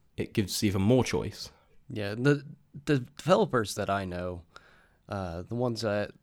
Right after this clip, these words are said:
Speaker 2: I talk to when I go to conferences and things, and these people are the ty-,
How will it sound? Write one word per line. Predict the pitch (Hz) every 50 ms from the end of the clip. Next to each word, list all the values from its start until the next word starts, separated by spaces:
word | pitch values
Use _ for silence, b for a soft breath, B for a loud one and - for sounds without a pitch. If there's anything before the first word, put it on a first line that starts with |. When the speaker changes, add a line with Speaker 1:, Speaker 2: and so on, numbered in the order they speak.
| _ _ _ _ -
Speaker 2:
I | 107 110
talk | - - 110 104 - -
to | - 110 104 92
when | 98 95 92
I | 90
go | - 92
to | 85 85
conferences | - 127 127 120 101 - 101 95 - 98 90 85 90
and | 95 87
things, | - 117 113 113 110 110 110 107 101 - - -
and | - 95 92 87 85 87 87 87 - B B B B B B B B B B _ _ -
these | 147 180 175 -
people | - 170 151 139 139 131 120 117 110 - -
are | 110 107 104
the | 98 104 95
ty-, | - - - 107 110 107